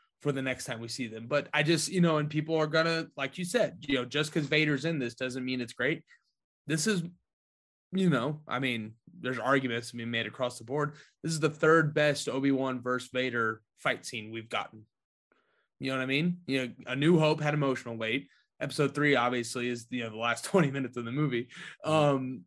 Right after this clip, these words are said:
Speaker 1: and this, this just felt very Mickey Mouse to me. And I think that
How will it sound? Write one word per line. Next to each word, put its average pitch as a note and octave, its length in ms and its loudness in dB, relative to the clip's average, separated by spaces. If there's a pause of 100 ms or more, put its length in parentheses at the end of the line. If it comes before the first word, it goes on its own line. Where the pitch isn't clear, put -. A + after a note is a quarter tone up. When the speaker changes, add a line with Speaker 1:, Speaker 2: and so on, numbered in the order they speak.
(140)
Speaker 1:
and C#3+ 260 0
this, F3 240 2
this F3 300 2
just F#3 400 0
felt C#3+ 300 0
very D3 280 0
Mickey C#3 280 -6
Mouse A#2 360 -6
to A#2+ 60 -14
me. G2+ 240 -10 (440)
And B2+ 500 -2
I B2+ 100 -4
think C#3 380 -4
that B2+ 340 0